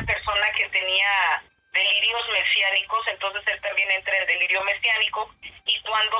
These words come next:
sale, porque cuando lo arrestan al inicio, lo arrestan por, por robitos así de andar robando un carro y, y cosas así, no crean que lo arrestan por algo grave. Cuando sale decide irse a San Francisco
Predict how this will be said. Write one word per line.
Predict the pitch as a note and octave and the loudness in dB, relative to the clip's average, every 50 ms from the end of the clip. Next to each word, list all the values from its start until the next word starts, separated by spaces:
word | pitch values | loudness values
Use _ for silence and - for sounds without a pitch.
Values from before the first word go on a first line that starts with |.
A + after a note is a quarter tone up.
| - - | -2 0
sale, | D4 D4 C#4+ - A#3+ A#3+ A#3+ | 0 2 2 2 2 0 0
porque | - G3+ G3 - - - - | -2 -4 -2 -2 -2 -2 -2
cuando | F#3+ F#3 F3+ F3+ - | -4 -6 -2 -2 0
lo | - - | 0 2
arrestan | F3+ - - - - - C4 B3+ B3 A3+ | 2 2 2 2 2 2 2 2 2 2
al | A3 - | 2 2
inicio, | - A3+ A#3 A#3+ A#3 B3+ B3+ B3 B3 A#3+ - - - - | 2 2 2 2 2 2 0 0 0 0 -2 -4 -4 -4
lo | - - D5+ | -4 -2 0
arrestan | D#5 - B4 - - - F#4 F#4+ F#4 - - | 0 2 2 0 0 0 0 0 0 0 -2
por, | - - G#3 - F#3 - - - - | -4 -4 -4 -2 -4 -6 -8 -12 -8
por | - F#3+ F#3+ F#3+ - - - F#3+ | -6 -4 -2 0 0 0 0 0
robitos | F#3+ - - - - - - F#3 - - | 2 2 2 0 0 0 -4 -4 -4 -4
así | G#3 - - - - | -4 -2 -2 -2 0
de | - A3 | 0 0
andar | G3+ - G#3+ A3+ | 0 0 0 0
robando | A#3 A#3 A3+ G#3+ - A3 A#3 | 0 0 0 0 -2 -2 -4
un | A#3 - | -4 -4
carro | - G3+ F#3 F3+ F3+ F#3 G3 G3+ G3+ G3+ G3+ F3+ E3+ | -2 0 2 2 2 2 2 2 0 0 0 0 0
y, | - - - - - - _ _ _ - - | -2 -2 -4 -8 -14 -20 _ _ _ -4 -2
y | - | -2
cosas | - A4 - - G4+ F#4+ - C#4+ D4 | 0 0 0 0 0 0 0 0 0
así, | - - - G#3 | 0 2 2 2
no | - - - | 2 0 0
crean | - - - D5+ - | 2 2 2 2 2
que | - - | 2 2
lo | - - | 2 2
arrestan | - - - - - - - | 2 2 2 0 -2 -4 -4
por | - F#3 | -4 -4
algo | - - - - | -2 -2 0 0
grave. | - - A#3+ A#3 G#3 - - - - - - - - - | 0 0 0 0 0 -4 -6 -8 -8 -8 -8 -10 -10 -6
Cuando | - G#3+ G#3+ - - A#3+ A#3+ - | -2 -2 0 0 0 -2 -4 -2
sale | D#4 D4 C#4+ D4 D4+ D4+ C#4 B3+ | 0 2 2 2 2 2 0 0
decide | C4 B3 B3+ B3+ C4 B3+ B3+ | 0 0 0 0 0 -2 -2
irse | - - C4+ | -2 -2 -2
a | - | -2
San | - B3 - - - | 0 -2 -2 -2 0
Francisco | G#3 G3+ G3 G3 - - F#5+ - - - - - - - - | 0 0 0 0 0 0 0 0 0 -2 -6 -4 -4 -4 -4